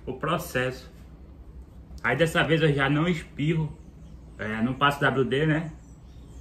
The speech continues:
Eu já coloquei da primeira vez, então não tem necessidade.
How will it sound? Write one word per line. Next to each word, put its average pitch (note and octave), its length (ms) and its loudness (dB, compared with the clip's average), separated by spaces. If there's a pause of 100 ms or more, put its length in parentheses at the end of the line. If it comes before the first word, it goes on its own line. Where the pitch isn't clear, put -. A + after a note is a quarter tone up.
(260)
Eu C3 80 -2
já A#2+ 140 2
coloquei A#2 300 0
da A#2 100 0
primeira A#2 320 -2
vez, B2+ 240 -4
então C3+ 140 -2
não C3+ 140 2
tem C#3 160 -2
necessidade. B2+ 960 -4